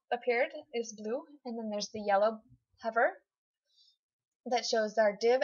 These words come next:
entry content is six hundred and eighty pixels wide. If you click on it, it will also bring up the styles in this right box here,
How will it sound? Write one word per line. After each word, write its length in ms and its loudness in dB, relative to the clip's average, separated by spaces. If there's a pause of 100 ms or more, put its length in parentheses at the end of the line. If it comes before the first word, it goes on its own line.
entry 300 -2
content 560 -6
is 200 -8
six 200 0
hundred 300 0
and 180 -6 (100)
eighty 400 -4
pixels 360 -4
wide. 260 -6 (340)
If 140 -8
you 140 -8
click 220 -2
on 120 2
it, 120 -2 (280)
it 80 6
will 80 4
also 320 0
bring 180 -6
up 120 -4
the 60 -12
styles 480 2
in 100 -8
this 200 -6
right 220 0
box 300 -2
here, 220 -2